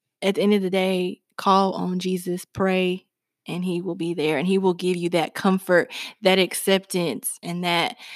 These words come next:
that he can fill that void that you may have.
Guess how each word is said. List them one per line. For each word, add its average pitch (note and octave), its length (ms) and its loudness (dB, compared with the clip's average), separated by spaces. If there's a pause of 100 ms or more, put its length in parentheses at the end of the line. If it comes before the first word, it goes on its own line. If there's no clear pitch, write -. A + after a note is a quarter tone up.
(460)
that G3 380 2
he C#4 180 6
can A3 160 4
fill G#3 300 4
that F3+ 220 2
void F3 420 0
that E3+ 240 -6
you F#3+ 100 -2
may F#3+ 140 -2
have. F#3+ 360 -4